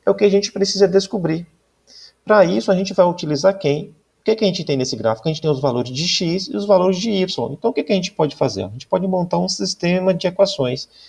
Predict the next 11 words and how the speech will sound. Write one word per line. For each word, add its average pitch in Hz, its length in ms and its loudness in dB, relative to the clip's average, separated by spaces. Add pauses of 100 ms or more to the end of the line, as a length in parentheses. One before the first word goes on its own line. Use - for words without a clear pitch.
(520)
Sistema 208 340 2
de 190 80 4
equações 190 400 0
você 185 240 0
vê 185 140 2
lá 180 120 6
no 196 140 2
fundamental. 185 840 2 (160)
Então, 175 140 -4
vamos 185 260 0
lá. 110 160 -4